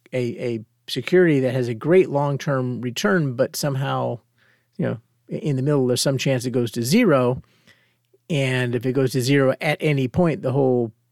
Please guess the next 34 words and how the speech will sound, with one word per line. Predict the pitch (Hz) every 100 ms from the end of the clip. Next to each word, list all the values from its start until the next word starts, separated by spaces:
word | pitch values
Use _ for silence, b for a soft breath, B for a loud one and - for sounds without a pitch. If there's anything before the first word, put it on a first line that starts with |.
| _
the | -
whole | 131 123
series | - 262 147 -
goes | 131 117
to | 117
zero. | 117 110 110 110 b b b b b
So | - - - 147 131 123 120 110 _
you | 127 120
care | 139
very | 113 117
much | 113 107 -
about | 104 98
the | 104
path. | - 190 151 - -
And | 151
there | 147
are |
many | 143 139
sorts | 120 123 120
of |
derivatives | 107 110 123 113 104 95 110
that | 92
pay | - 117
off | 104 104
on |
the | 107
basis | 98 - - -
of, | 95 - _ -
of | 95 -
path. | - 127 98 -
So | -
there's | 107 104
path | - 190 180 -
risk. | 107 -